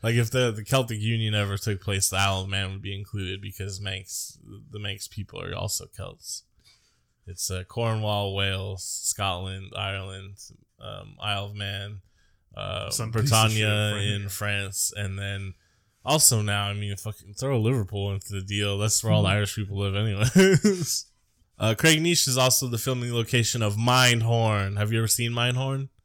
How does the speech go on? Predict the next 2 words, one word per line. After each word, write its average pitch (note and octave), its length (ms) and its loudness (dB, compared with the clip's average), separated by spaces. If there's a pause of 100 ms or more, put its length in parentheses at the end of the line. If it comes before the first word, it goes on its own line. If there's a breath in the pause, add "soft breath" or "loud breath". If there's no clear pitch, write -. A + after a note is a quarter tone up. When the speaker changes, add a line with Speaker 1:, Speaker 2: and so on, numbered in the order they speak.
(340)
Speaker 2:
Mindhorn? E3+ 1300 6 (100)
Speaker 1:
Mindhorn? C3+ 1080 0